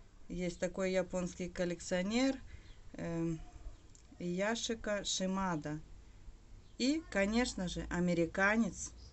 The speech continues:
э, Стивен Хаммер, который написал о литопсах книги. Также у него есть, э, книги по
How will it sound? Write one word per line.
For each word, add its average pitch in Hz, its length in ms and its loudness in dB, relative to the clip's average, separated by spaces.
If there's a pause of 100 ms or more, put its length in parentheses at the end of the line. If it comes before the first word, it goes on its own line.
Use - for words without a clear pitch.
(420)
э, 160 200 2 (580)
Стивен 185 580 2 (340)
Хаммер, 180 400 2 (500)
который 165 420 2
написал 165 640 2 (800)
о 160 240 0
литопсах 175 600 -2
книги. 160 520 4 (880)
Также 170 320 0
у 170 100 2
него 170 240 2
есть, 165 400 2
э, 160 260 0
книги 170 400 0
по 175 360 2